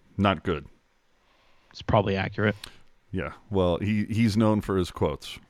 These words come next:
Speaker 1: right? Not even close.
Speaker 2: Mm-hmm,
Speaker 1: But
Speaker 2: mm-hmm.
Speaker 1: another one-goal loss. Uh, last season, the Sharks lost twenty-seven games by one goal. If you, if you throw out the empty netters, you know, there's a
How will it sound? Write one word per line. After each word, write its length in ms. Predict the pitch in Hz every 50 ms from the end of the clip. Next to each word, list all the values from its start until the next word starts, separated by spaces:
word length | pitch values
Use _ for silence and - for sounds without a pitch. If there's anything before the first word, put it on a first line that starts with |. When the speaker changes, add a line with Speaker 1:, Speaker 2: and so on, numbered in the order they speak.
| _ _ -
Speaker 1:
right? 240 | 87 85 85 92 - - - 92
Not 200 | 90 104 107 98
even 180 | 87 76 73
close. 320 | - - - - - - - _ _ _ _ _ _ _ _ - -
Speaker 2:
Mm-hmm, 280 | 139 131 131 135 120
Speaker 1:
But 180 | 123 170 165 -
Speaker 2:
mm-hmm. 240 | 135 127 127 120 117 - - - - -
Speaker 1:
another 240 | 110 123 147 156 165
one-goal 500 | 151 147 156 156 151 147 143 143 139 131
loss. 600 | 120 117 113 110 110 110 107 - - - - - -
Uh, 240 | 110 104 101 101 98
last 440 | 82 104 107 117 123 131 135 -
season, 320 | - 120 127 120 104 117 113
the 60 | 107
Sharks 380 | - - - 104 98 92 - -
lost 340 | 95 92 90 82 - - -
twenty-seven 1500 | - - 113 113 120 123 - - 127 127 127 123 120 107 - - - - - - 107 101 98 101 101 98 98 98 95 - - - 85
games 720 | 82 95 87 85 78 73 - 50 - - - - - - _ - _ _ -
by 140 | - 80 78
one 480 | 80 80 78 78 80 80 78 80 80 78
goal. 360 | 73 76 64 50 50 - - _ _ _
If 180 | - 123 - -
you, 140 | 123 117 113 - - - -
if 240 | 156 151 151 - -
you 120 | 135 123
throw 200 | - - 123 123 113
out 120 | 107 101
the 120 | - 104 98
empty 220 | 90 82 - 92
netters, 280 | 92 78 71 - - -
you 80 | 98
know, 140 | 90 82 82
there's 160 | 87 95 95
a 40 | 101